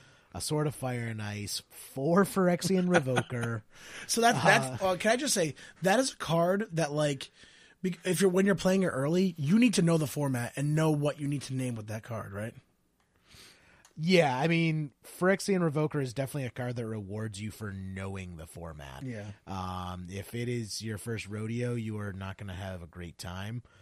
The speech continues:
Speaker 1: uh, especially 'cause this deck does not appear to have any way of peeking at, uh, its opponent's hand to ki-, kinda get an idea.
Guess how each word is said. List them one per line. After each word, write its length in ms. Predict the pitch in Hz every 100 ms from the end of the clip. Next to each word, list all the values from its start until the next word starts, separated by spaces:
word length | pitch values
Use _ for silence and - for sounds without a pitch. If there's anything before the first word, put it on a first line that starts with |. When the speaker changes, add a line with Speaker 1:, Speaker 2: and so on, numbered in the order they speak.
| - _ -
Speaker 1:
uh, 240 | 98 95 101
especially 380 | - 143 - 123
'cause 160 | 120
this 200 | 107 131
deck 220 | - 135 -
does 240 | 113 120 120
not 260 | 127 120
appear 320 | 117 120 120 113
to 60 |
have 200 | 107 110
any 260 | 101 110 113
way 460 | 107 107 104 104 104
of 380 | 98 95 -
peeking 440 | - 117 104 107 98
at, 220 | 90 95 -
uh, 360 | 95 95 92 87
its 200 | 85 -
opponent's 420 | - 101 92 85
hand 300 | - 90 92 95
to 80 |
ki-, 360 | 92 98 80 -
kinda 220 | - 92 90
get 140 | 85
an 120 | 80
idea. 520 | 73 73 78 71 58